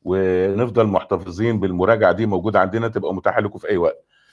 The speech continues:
آه، وهاجي بعد كده أكمل لكم بقى أسئلة صح أم خطأ، بس أديكم السؤالين بتوع الرسم. السؤالين بتوع الرسم بيقولوا إيه؟ على فكرة الأسئلة بتاعت الاختياري دي، دي مش كل الأسئلة على المحاضرة،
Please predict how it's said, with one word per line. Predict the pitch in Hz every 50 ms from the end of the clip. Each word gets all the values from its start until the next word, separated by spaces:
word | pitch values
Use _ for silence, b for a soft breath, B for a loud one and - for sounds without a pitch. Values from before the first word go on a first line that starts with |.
| _ _ _ -
آه، | 90 95 92 92 92 90 90 90 90 90 87 80 87 92
وهاجي | 90 92 101 127 131 120 127
بعد | 113 127 117 104 98
كده | - 135 127 135
أكمل | 123 - 104 95 98 107 110
لكم | 107 110 101
بقى | 87 107 107 92 104
أسئلة | 107 - - 120 110 110 107 - _ _ _ _ _ _ _
صح | _ - - 127 - - -
أم | - - 95 90
خطأ، | - 101 - - - - - _ _ _ _ _ _ -
بس | 92 90 - 101
أديكم | 87 104 120 - 117
السؤالين | 107 - - 76 85 95 110 117 98
بتوع | 92 - 113 101
الرسم. | 92 101 120 139 - 131
السؤالين | 107 - - 87 90 104 104
بتوع | 95 - 110 110
الرسم | 95 104 104 104 107
بيقولوا | 90 87 80 104 98 92 92
إيه؟ | 95 101 101 - _ _ _ _ _ _ _ _ _ _ _ _ _ _ _ _ _ _ _ _ -
على | 82 90 95
فكرة | 95 - 147 147 - 135 135
الأسئلة | 131 - - 98 95 92 - 92 - - 135 131 120 104
بتاعت | - - 113 117 117 104
الاختياري | 104 98 - - 107 117 120 113
دي، | 104 117 139 139 139 - _ _ _ _ _ _
دي | 82 120 139
مش | 131 110 - - -
كل | - 139 175 175 156 135 123 120
الأسئلة | 104 98 - 98 92 - - - 127 131 135 131
على | 110 92 92 110 131 127
المحاضرة، | 104 92 92 87 - - 113 101 90 78 -